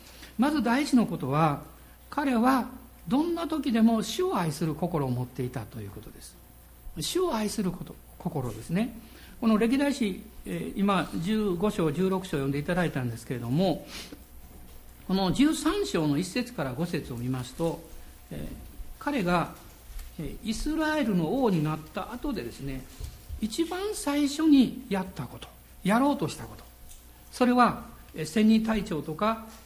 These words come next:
えー、百人隊長をみんな集めまして、イスラエルの全集団に向かって言ったんですね。「神の箱を私たちのところに持ち帰ろう。」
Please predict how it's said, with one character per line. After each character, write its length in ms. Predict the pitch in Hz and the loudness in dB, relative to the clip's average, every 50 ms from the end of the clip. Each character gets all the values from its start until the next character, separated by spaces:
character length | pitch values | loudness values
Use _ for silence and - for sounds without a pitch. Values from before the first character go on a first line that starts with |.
| - - | -16 -10
え 80 | - 156 | -10 -6
ー、 40 | 131 | -6
百 200 | - 220 226 247 | -4 0 4 4
人 140 | 240 233 214 | 4 6 4
隊 220 | 226 220 208 175 | 4 2 2 0
長 200 | - - 151 131 | 0 -2 -4 -2
を 20 | 127 | 2
み 100 | 160 226 | 4 4
ん 60 | 233 | 4
な 160 | 190 165 220 - | 4 2 0 2
集 80 | - | 4
め 100 | 269 269 247 | 6 6 6
ま 120 | 226 202 | 6 4
し 80 | - - | 2 -4
て、 120 | - - - - - - - - - - - - | -10 -14 -16 -18 -20 -20 -20 -20 -20 -20 -12 -10
イ 80 | 208 165 | -8 -4
ス 120 | - 240 | 0 2
ラ 120 | 240 247 | 2 4
エ 60 | 233 208 | 4 4
ル 100 | 202 185 | 2 2
の 80 | 165 | 2
全 260 | 156 226 269 277 233 | 2 4 4 4 4
集 220 | - - 208 208 208 | 2 2 0 0 2
団 160 | 214 214 208 | 4 4 4
に 80 | 196 190 | 4 4
向 100 | 208 202 | 4 2
か 120 | 214 190 | 2 0
っ 40 | - | 0
て 80 | - | 0
言 80 | 151 208 | -2 -2
っ 40 | - | -2
た 140 | - 202 160 | -2 0 0
ん 80 | 135 | 0
で 60 | 123 | 0
す 60 | 120 - | 0 2
ね。 240 | 165 170 190 - - - - - - - - - | 2 2 2 0 -4 -10 -18 -18 -20 -20 -16 -2
「神 300 | - - 349 370 349 294 | 0 2 4 6 8 8
の 160 | 269 247 202 | 8 8 6
箱 460 | - 220 220 - 247 254 269 277 233 | 4 2 0 0 2 2 2 4 2
を 160 | 151 - - - - - - | 2 0 -4 -10 -14 -8 -2
私 380 | 165 180 185 262 269 285 269 | -2 0 0 2 0 0 0
た 140 | - 240 208 | 0 -2 -2
ち 120 | - - 175 | 0 0 0
の 100 | 151 147 | 0 0
と 120 | - 135 | -2 -4
こ 140 | - 147 139 | -2 -2 0
ろ 80 | 143 139 | 0 2
に 60 | 135 | 2
持 180 | 131 139 165 185 | 2 0 0 -2
ち 140 | - - | -2 -6
帰 280 | - - 262 254 254 262 | -10 -8 -6 -6 -4 -2
ろ 80 | 254 | -2
う。」 40 | 233 | -2